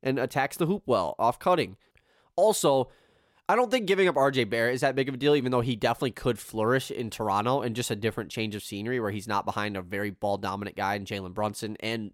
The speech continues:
and Julius Randle to keep that, uh, a fact. I assume Pascal Siakam gets moved,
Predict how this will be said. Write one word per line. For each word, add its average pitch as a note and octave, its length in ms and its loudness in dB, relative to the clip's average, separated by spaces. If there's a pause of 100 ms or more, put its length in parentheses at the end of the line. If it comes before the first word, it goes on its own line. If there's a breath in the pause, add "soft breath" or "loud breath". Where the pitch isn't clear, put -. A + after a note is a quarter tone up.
and A2 240 -6
Julius G#2 340 -8
Randle A#2 300 -2
to F#2 80 -10
keep F#2+ 220 -12
that, F#2+ 240 -4 (640 soft breath)
uh, F#2+ 320 2
a G2 40 -4
fact. G#2 380 -2
I A2 80 2
assume A#2 300 -2
Pascal A2 400 -2
Siakam A2 520 0
gets A2+ 200 -4
moved, A2+ 400 0